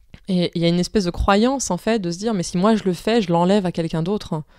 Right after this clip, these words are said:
En fait, non, non, l'univers, il est assez grand pour tout le monde, hein. Le soleil, il brille pour tout le monde. C'est pas parce que moi, je, je passe ma journée au soleil que je vais priver quelqu'un du soleil, c'est pas vrai. Euh, et si la personne pense ça à côté, bah,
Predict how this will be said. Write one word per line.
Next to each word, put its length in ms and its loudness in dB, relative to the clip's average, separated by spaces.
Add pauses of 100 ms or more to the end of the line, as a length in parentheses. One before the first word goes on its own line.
(440)
En 60 -8
fait, 200 -2
non, 120 2
non, 100 2
l'univers, 360 -2
il 120 -2
est 40 -2
assez 180 -6
grand 160 -2
pour 140 -6
tout 100 -6
le 60 -2
monde, 180 -2
hein. 100 -2 (280)
Le 80 -8
soleil, 260 -2
il 40 -2
brille 180 -4
pour 160 -6
tout 100 -6
le 60 -2
monde. 260 -4 (340)
C'est 140 -20
pas 120 -16
parce 140 -2
que 80 -4
moi, 180 0
je, 220 -4
je 80 -8
passe 160 -6
ma 80 0
journée 200 2
au 40 2
soleil 320 0
que 120 -2
je 80 -2
vais 80 -2
priver 360 0
quelqu'un 320 -4
du 120 -2
soleil, 300 -2
c'est 120 -8
pas 140 -2
vrai. 280 -2 (680)
Euh, 460 -8
et 360 -12
si 220 -16
la 100 -6
personne 300 -4
pense 200 -6
ça 140 -2
à 60 -2
côté, 280 -4
bah, 440 -8